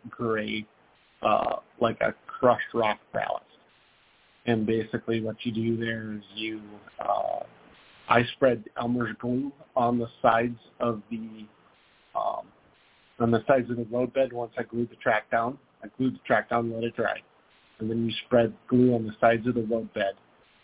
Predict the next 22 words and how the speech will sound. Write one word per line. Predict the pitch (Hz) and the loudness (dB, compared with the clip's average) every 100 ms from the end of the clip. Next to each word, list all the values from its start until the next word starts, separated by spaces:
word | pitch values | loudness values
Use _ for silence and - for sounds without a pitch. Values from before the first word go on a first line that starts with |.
| _ - | _ -4
And | 107 107 | -2 -2
with | 110 | -2
a | 117 | 2
little | 123 123 | 6 6
applicator, | 117 120 - 110 - 117 113 107 107 104 | 6 4 0 -6 -2 -2 -2 -8 -12 -12
you | 110 - | -12 -4
put | 127 117 | -2 0
this, | 123 117 - - - | -2 -4 -4 -6 0
um, | 107 107 - - - _ _ _ _ _ _ _ _ | 2 0 -4 -10 -20 _ _ _ _ _ _ _ _
this | 113 107 | -10 0
ballasting | 127 143 131 - 120 | 4 4 4 -2 -12
down, | 104 98 104 110 104 - | -12 -16 -18 _ _ -20
and | 107 107 | -20 -12
that | 107 - 117 | -12 -10 -14
looks | 110 - | -18 -16
like | 113 107 - - | -14 -14 -16 -14
the | 110 | -10
actual | 104 - 123 | -10 -10 -12
gravel | 110 117 107 104 104 | -10 -8 -8 -10 -14
on | 107 | -18
the | 104 | -8
tracks. | - 123 - | 0 0 -2